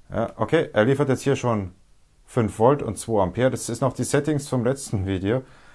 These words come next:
Ich gehe mal auf zweihundertdreißig Volt. Das ist fair, sage ich jedenfalls einfach mal.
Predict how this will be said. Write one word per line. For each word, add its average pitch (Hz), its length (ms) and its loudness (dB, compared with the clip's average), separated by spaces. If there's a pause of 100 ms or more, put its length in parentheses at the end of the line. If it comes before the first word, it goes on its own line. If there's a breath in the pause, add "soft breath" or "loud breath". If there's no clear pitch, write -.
(160 soft breath)
Ich - 120 -10
gehe 160 100 -2
mal 147 100 6
auf - 100 0
zweihundertdreißig 101 840 0
Volt. 151 340 0 (680)
Das - 180 -10
ist 71 160 -12
fair, 135 420 -2 (880)
sage 76 220 -10
ich 78 80 -12
jedenfalls 87 380 -6
einfach 95 220 -4
mal. 139 200 -2